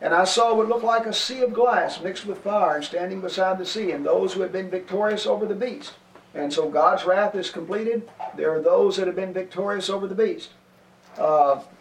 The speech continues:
in the sixteenth chapter, he speaks of the fact in, that in verse four,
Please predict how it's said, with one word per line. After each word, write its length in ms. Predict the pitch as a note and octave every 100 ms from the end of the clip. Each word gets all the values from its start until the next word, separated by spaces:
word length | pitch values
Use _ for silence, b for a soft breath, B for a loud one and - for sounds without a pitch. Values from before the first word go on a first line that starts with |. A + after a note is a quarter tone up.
| - - - -
in 140 | F3
the 80 | E3+
sixteenth 480 | - D#4 - A#3+ F3+
chapter, 420 | F#3 D#3+ - -
he 100 | D3
speaks 380 | D#3 - G3+ -
of 80 | F#3+
the 60 | F#3
fact 380 | G3+ G3+ G3+
in, 240 | G#3 F3+ F3
that 160 | F3 F3+
in 260 | - G#3+
verse 240 | F3 G#3+ G3+
four, 420 | - A3 A3+ A3